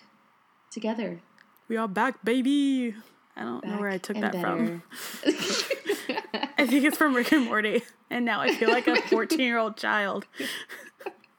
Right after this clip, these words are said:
Speaker 1: my God. Anyways, we're back. And today's podcast is one of a kind, mainly because it's, like, the one podcast we've done this year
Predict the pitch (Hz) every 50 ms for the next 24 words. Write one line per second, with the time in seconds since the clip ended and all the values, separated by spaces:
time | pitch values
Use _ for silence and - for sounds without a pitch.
0 | _ _ _ _ _ _ _ _ _ _ - - - - - - - - - -
1 | - - - - - - - 523 494 - - - - - - 415 427 403 359 302
2 | 254 220 190 165 170 180 208 277 302 - - - _ _ _ _ _ _ _ _
3 | _ _ _ _ _ _ _ _ _ _ _ _ - 269 247 226 190 190 214 -
4 | - - - _ _ _ _ _ - 269 254 247 247 247 240 240 240 - - -
5 | _ _ _ _ _ _ _ _ _ _ _ _ _ _ - - 254 220 233 202
6 | 185 175 170 202 214 208 - - - _ _ - 208 185 180 180 185 170 165 170
7 | 170 - - - - _ _ _ _ _ _ - 196 190 180 175 170 170 175 -
8 | - - _ _ _ _ _ _ _ _ _ _ _ _ _ _ 208 214 208 196
9 | 185 180 - 175 160 151 147 151 151 165 165 - _ _ _ _ _ _ _ _
10 | - 254 277 269 254 240 202 214 220 - 202 196 190 190 196 185 190 - _ _
11 | _ _ _ _ _ _ _ - _ _ _ _ - 214 202 208 - 202 185 180
12 | 180 - - 185 175 175 165 165 165 156 147 143 143 143 143 147 - - 165 160
13 | 156 - 139 - - - - - - - - - - 180